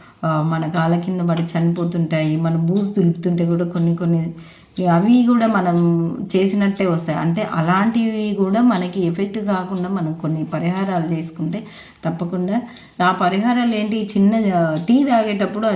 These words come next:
చక్కెర తీసుకుపోయి బయట వేసిండ్రు అనుకోండి, అట్లా తొలగిపోతూ ఉంటాయండి. Thank you so much అండి. ఇందాక రీడింగ్లో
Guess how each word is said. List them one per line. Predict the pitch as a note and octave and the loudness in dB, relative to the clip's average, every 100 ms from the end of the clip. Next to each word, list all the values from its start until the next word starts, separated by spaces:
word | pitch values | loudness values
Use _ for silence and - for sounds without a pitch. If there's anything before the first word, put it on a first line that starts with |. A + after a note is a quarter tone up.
| F3 | -2
చక్కెర | F3+ - G3 | -4 0 0
తీసుకుపోయి | F#3+ F#3+ - F#3 F3+ | 0 -2 -4 -4 0
బయట | E3+ E3+ | 0 0
వేసిండ్రు | F3+ E3+ - E3+ | 0 -2 -4 -2
అనుకోండి, | D#3+ D#3+ D#3+ D#3+ G#3 - - - - _ - | -2 -4 -4 -2 -4 -6 -16 -20 -20 _ -10
అట్లా | E3+ F3+ D#3+ D#3 - - - | -4 -2 0 -2 -6 -8 -6
తొలగిపోతూ | D3 E3+ E3+ E3+ E3+ | -2 -2 -2 -4 0
ఉంటాయండి. | E3+ D#3+ D3+ D3+ D3+ D#3 G3+ - - - - - | 0 0 -2 -2 -2 -4 -6 -10 -18 -20 -14 -4
Thank | F#3 G3+ A3+ | 0 2 0
you | - | 0
so | G3+ G#3 | 2 2
much | G#3+ G#3 | 0 -2
అండి. | F#3 F#3 F#3+ F#3+ - | -2 -2 -4 -4 -4
ఇందాక | F#3 F3 F3 F3 F3+ F3+ F3+ F3 | 0 2 2 2 0 0 2 0
రీడింగ్లో | E3+ F3+ F#3 F#3+ F#3 F3+ F3 E3+ | 0 0 0 -2 -2 0 0 0